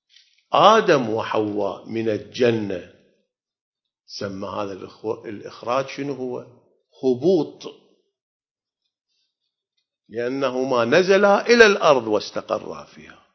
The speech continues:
بثقلهم الجسمي، بثقلهم البدني. فالهبوط لا يناسب نزول القرآن. الحط كذلك،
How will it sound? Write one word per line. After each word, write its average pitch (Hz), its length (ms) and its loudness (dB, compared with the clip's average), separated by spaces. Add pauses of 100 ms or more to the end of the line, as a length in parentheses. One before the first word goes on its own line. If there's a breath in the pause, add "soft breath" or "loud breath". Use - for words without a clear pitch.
(720)
بثقلهم 208 760 2
الجسمي، 156 720 -2
بثقلهم 156 720 -6
البدني. 147 680 -6 (1600)
فالهبوط 123 880 0
لا 226 300 4
يناسب 175 800 0 (380)
نزول 120 420 -2
القرآن. - 460 -16 (2250)
الحط 127 760 0
كذلك، - 680 -14